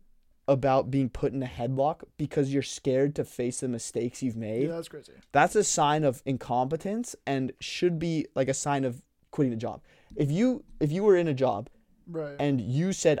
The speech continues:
Speaker 1: "I'm not going to work Monday 'cause I'm scared of what my boss is gonna do to me."
Speaker 2: Yeah, like,
Speaker 1: That
Speaker 2: uh,
Speaker 1: means
Speaker 2: fuck
Speaker 1: you're
Speaker 2: that.
Speaker 1: doing something wrong.
Speaker 2: Yeah, obviously.
Speaker 1: Like, it's a pretty clear and obvious thing. But no, we continue to back these people to make decisions, or we don't, the owner does,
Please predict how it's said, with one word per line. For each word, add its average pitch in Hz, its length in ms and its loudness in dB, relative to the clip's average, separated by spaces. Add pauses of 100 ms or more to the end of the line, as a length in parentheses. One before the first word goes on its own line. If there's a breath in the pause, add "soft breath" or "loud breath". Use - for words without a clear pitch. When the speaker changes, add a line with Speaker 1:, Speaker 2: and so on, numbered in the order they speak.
Speaker 1:
"I'm 131 180 -2
not 190 200 -2
going 160 220 2
to 147 80 4
work 135 320 2
Monday 113 460 -2 (280)
'cause 117 120 -2
I'm 139 180 4
scared 135 460 6
of 123 120 2
what 123 120 4
my 120 140 -2
boss 110 360 -2
is 110 80 -6
gonna 110 200 -6
do 107 180 -4
to 104 60 -6
me." 104 220 -12 (420)
Speaker 2:
Yeah, 190 220 -8 (220)
like, - 180 -20
Speaker 1:
That 202 100 8
Speaker 2:
uh, - 20 6
Speaker 1:
means 269 220 6
Speaker 2:
fuck - 20 -2
Speaker 1:
you're 233 120 4
Speaker 2:
that. 139 60 0
Speaker 1:
doing 160 300 4
something 127 420 -2
wrong. 104 360 -12
Speaker 2:
Yeah, 202 100 -18
obviously. 143 380 -18 (260)
Speaker 1:
Like, - 300 -2
it's 151 180 2
a 156 60 2
pretty 233 380 -2
clear 165 680 0
and 143 160 -4
obvious 131 360 0
thing. 131 180 -4 (260 soft breath)
But 214 180 4
no, 208 500 4 (440 soft breath)
we 165 140 -2
continue 208 540 -2
to 185 100 4
back 147 400 -2
these 143 160 -4
people 131 500 -6 (160)
to - 100 0
make 156 320 0
decisions, 156 560 -4
or 143 140 4
we 160 200 4
don't, 127 280 6
the 135 160 4
owner 202 340 4
does, 117 380 -2